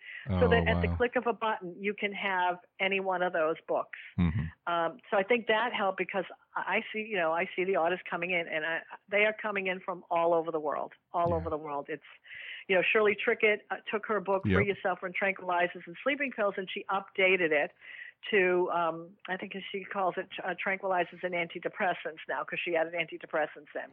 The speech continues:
Speaker 2: Mm-hmm.
Speaker 1: Same with Pam Armstrong, who has passed away now. Pam's organization, ceta, which was Council for Involuntary Tranquilizer Addiction,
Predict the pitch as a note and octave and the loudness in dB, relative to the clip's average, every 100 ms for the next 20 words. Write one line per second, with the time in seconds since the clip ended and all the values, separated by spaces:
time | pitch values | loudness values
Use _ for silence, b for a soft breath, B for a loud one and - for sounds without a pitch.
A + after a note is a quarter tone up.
0 | G#2+ F#2 G2+ C#3 _ _ _ B B B | 4 6 4 2 _ _ _ B B B
1 | - A3 A3 G#3 - G#3 F3 D#3+ F3 - | -2 0 0 -2 -2 -4 -2 -4 -4 -4
2 | E3+ D#3 F3 E3 - F3+ D#3+ - E3+ E3 | -4 -2 -4 -6 -4 -4 -4 -4 0 2
3 | E3 E3 E3 - F3+ F3 F#3 - B B | 2 0 -2 -2 -2 -2 -6 -16 B B
4 | F3+ F3+ F#3+ F#3 - E3+ - C4+ C#4 E3+ | 0 0 2 0 0 -4 -4 0 2 4
5 | F3 - B B F#3+ F#3+ F3 - F#3 F3+ | 2 -2 B B -6 -4 -6 -4 -4 -4
6 | F#3 F#3 E3 F#3 E3+ - F3+ E3 - A3+ | -6 -6 -2 -2 -2 -2 -4 -2 0 -2
7 | A#3 F#3+ E3 D#3+ E3+ F3 E3+ E3 | 0 0 2 0 -4 -4 -2 -6